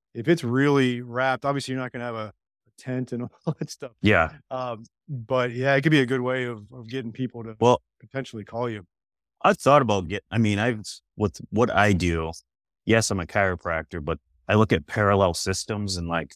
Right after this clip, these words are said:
Speaker 1: Mm.
Speaker 2: I'm more in a way related to more of the home services, uh, type of businesses, like, you know, the H vac and, uh, those types of folks, or the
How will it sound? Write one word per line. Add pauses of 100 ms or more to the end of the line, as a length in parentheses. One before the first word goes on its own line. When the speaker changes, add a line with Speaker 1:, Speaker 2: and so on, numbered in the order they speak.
Speaker 1:
Mm. (320)
Speaker 2:
I'm
more
in
a
way
related
to
more
of
the
home
services,
uh,
type
of
businesses,
like,
you
know,
the
H
vac (600)
and,
uh,
those
types
of
folks,
or
the